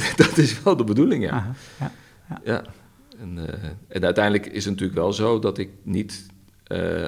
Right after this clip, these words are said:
Speaker 1: als doelstelling heb om twee banen tegelijkertijd te doen. Dit is
Speaker 2: Mhm.
Speaker 1: wat ik dan noem de ondertussenheid.
Speaker 2: Mhm.
Speaker 1: Eh, het opbouwen van een business, eh, terwijl ik, eh, ook nog twee kinderen te voeden heb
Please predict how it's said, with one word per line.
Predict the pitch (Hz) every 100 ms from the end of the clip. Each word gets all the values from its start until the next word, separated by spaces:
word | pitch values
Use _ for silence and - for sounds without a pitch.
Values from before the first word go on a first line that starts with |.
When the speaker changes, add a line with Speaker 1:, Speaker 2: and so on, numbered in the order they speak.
| -
Speaker 1:
als | 82 90 -
doelstelling | 107 107 101 90
heb | 85
om | - 92
twee | 95 87
banen | 85 85 85
tegelijkertijd | - 87 87 98 92
te |
doen. | 82 73 64
Dit | 95
is | 110 98
Speaker 2:
Mhm. | 110 - - - - - -
Speaker 1:
wat | 92
ik | 87 87
dan | 82
noem | 85 85
de |
ondertussenheid. | 87 92 90 - 104 113 104 117 - -
Speaker 2:
Mhm. | 135 110 123 - - - - -
Speaker 1:
Eh, | 80 80 80 78 78
het | 85 -
opbouwen | - 95 98 87 80
van | 78 87
een | 80
business, | 92 104 82 139 - - - -
eh, | -
terwijl | 85 - 92 87
ik, | 80 80 - -
eh, | - 90 -
ook | 95
nog | 92 87
twee | - 85
kinderen | 98 117 113 107
te | 107
voeden | 104 110 101
heb | 107